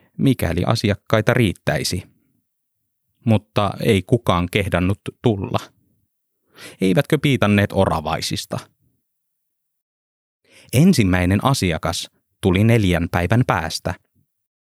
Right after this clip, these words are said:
Hän köpötteli rivakasti kojulle, katsoi hetken kymmeniä identtisiä oravia ja hutkaisi sitten yhdellä kepin iskulla äkki arvaamatta koko kehikon rikki.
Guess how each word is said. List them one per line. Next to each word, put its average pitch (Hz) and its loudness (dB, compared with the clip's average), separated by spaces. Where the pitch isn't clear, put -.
Hän 92 0
köpötteli 95 0
rivakasti 87 -2
kojulle, 101 0
katsoi 95 0
hetken 92 0
kymmeniä 110 2
identtisiä 92 0
oravia 95 0
ja 85 0
hutkaisi 92 0
sitten 92 0
yhdellä 101 4
kepin 98 2
iskulla 92 0
äkki - -4
arvaamatta 85 0
koko 87 0
kehikon 85 -2
rikki. - -8